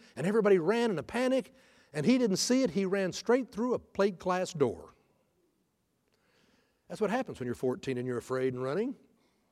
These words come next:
They brought him in, his mother and the police, and they were stitching him up. It wasn't terrible. He didn't get in a whole lot of trouble. But at fifteen, they brought him in.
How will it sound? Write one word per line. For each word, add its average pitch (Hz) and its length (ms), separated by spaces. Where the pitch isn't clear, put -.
They 151 120
brought 139 280
him 156 140
in, 180 160
his 135 180
mother 170 300
and 151 240
the 160 40
police, 202 520
and 127 140
they 135 220
were 139 300
stitching 139 400
him 156 200
up. 131 240
It 208 100
wasn't 185 340
terrible. 113 520
He 160 100
didn't 185 200
get 202 120
in 175 80
a 170 40
whole 160 180
lot 175 160
of 185 80
trouble. 139 460
But - 80
at 170 100
fifteen, 117 560
they 127 80
brought 113 280
him 110 120
in. 131 280